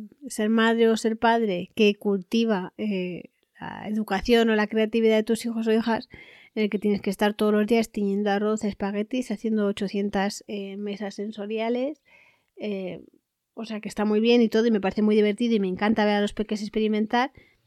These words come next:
y a la vez, eh, ¿qué estás dejando de hacer tú para hacer eso? Porque igual sería como mucho más sencillo que nos sentáramos a pintar tranquilamente sin ser grandes obras. Igual hasta lo disfrutan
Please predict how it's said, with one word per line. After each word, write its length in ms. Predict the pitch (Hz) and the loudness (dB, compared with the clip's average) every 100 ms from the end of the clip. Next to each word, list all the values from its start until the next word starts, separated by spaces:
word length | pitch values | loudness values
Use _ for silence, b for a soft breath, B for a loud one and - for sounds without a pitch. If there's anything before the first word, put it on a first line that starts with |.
| b _ _ | b _ _
y 120 | - 214 | -6 -4
a 60 | |
la 140 | 202 185 | -2 -2
vez, 340 | 190 233 269 _ _ | 0 0 -2 _ _
eh, 440 | 226 196 196 185 - | -10 -8 -8 -10 -6
¿qué 80 | 214 | -6
estás 300 | - 214 214 | -4 -4 -2
dejando 400 | 214 214 220 220 | -4 -2 -2 0
de 120 | 214 | 0
hacer 260 | 214 220 214 | 0 -2 -2
tú 200 | 247 247 | -4 0
para 280 | 302 240 | 2 2
hacer 240 | 208 - 202 | 0 -2 -2
eso? 380 | 320 - 170 _ _ _ _ _ - | -2 -6 -12 _ _ _ _ _ -8
Porque 280 | 226 208 | -6 -4
igual 200 | 208 214 | -2 0
sería 280 | 220 208 208 | 0 0 0
como 180 | 220 208 | 0 -2
mucho 300 | 202 202 214 | 0 -2 -2
más 160 | 208 208 | -4 -2
sencillo 440 | 208 226 233 262 | -4 0 0 0
que 140 | 247 | 0
nos 160 | 202 185 | -2 -2
sentáramos 480 | 180 170 180 202 208 | -4 -6 -6 -4 -4
a 60 | |
pintar 320 | 208 202 208 208 | -4 -4 -4 -4
tranquilamente 920 | 208 208 208 196 208 220 233 269 359 _ - | -6 -4 -4 -2 0 0 0 -2 -4 _ -18
sin 400 | 254 214 196 185 | -10 -8 -8 -10
ser 240 | 214 226 | -8 -6
grandes 420 | 226 208 208 185 262 | -4 -4 -4 -8 -8
obras. 360 | 320 233 175 185 | -8 -6 -8 -8
Igual 260 | 202 190 | -6 -4
hasta 220 | 214 - | -4 -2
lo 100 | 220 | -2
disfrutan 560 | 208 180 220 214 214 208 | -2 -4 -4 -2 -2 -2